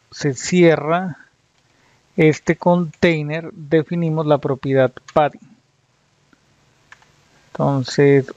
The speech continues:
right, que sea cincuenta,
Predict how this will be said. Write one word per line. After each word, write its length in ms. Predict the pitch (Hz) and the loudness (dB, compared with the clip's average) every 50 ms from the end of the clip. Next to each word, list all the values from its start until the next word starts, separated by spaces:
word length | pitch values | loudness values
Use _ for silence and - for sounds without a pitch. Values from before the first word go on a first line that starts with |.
| - - | -8 -4
right, 680 | 160 135 - - 151 151 156 165 180 190 202 196 - _ - - - - _ _ _ _ _ _ _ _ _ _ _ _ _ _ _ _ _ _ | -4 -4 -2 2 2 4 4 4 2 0 -4 -10 -12 _ -14 -14 -14 -16 _ _ _ _ _ _ _ _ _ _ _ _ _ _ _ _ _ _
que 160 | - 160 143 | 0 0 0
sea 300 | - - 165 160 156 151 | 2 2 4 4 4 2
cincuenta, 1160 | - - 170 170 165 - - 180 170 160 147 131 - 165 170 175 165 143 - - - - - | 0 -4 -6 -6 -6 -2 0 2 2 2 0 -2 0 0 0 0 -2 -8 -12 -14 -20 -20 -20